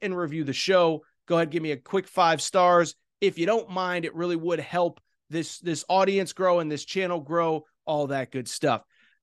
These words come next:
On top of that, make sure you're following on social media at Aaron underscore Torres on Twitter, at Aaron Torres Pod on Instagram, Aaron Torres Podcast Questions at gmail dot com, Aaron Torres Podcast Questions at gmail dot com.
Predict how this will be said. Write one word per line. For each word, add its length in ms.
On 160
top 300
of 60
that, 300
make 180
sure 140
you're 80
following 300
on 120
social 360
media 420
at 260
Aaron 360
underscore 500
Torres 360
on 120
Twitter, 380
at 240
Aaron 260
Torres 380
Pod 400
on 200
Instagram, 600
Aaron 200
Torres 240
Podcast 420
Questions 460
at 220
gmail 340
dot 180
com, 440
Aaron 160
Torres 220
Podcast 420
Questions 340
at 80
gmail 340
dot 240
com. 380